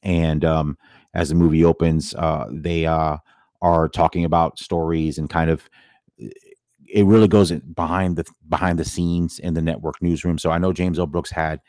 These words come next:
background as, uh, as I believe a producer in television news, because if you go to, back to the Mary Tyler Moore Show, which he created and produced,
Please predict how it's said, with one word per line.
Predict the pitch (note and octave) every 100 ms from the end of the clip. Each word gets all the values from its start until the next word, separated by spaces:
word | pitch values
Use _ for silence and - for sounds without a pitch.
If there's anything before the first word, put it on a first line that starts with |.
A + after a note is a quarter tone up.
| _ _ _ _ _
background | D2+ E2+ E2+ - F2+ E2 D#2+ D2
as, | F2 E2+ E2+ E2 - -
uh, | F2 D#2+ D#2+ - - _ - C#2+
as | F2+ F2+
I |
believe | - - F#2+
a | D#2+
producer | - C#2+ F2+ -
in | E2
television | F2 E2 D#2 D2+
news, | D#2 D#2+ D2 - - - _ _ _
because | G#2 F#2 F2
if |
you | F2
go | F#2+
to, | F2
back | F#2 -
to | E2+
the |
Mary | F2 E2+
Tyler | E2+ E2
Moore | E2+ G2+ G2
Show, | F#2+
which | E2+ E2
he | E2
created | - E2 F2 F#2+ F2+ D#2
and | D2+
produced, | D2 D2 A2 F2 - -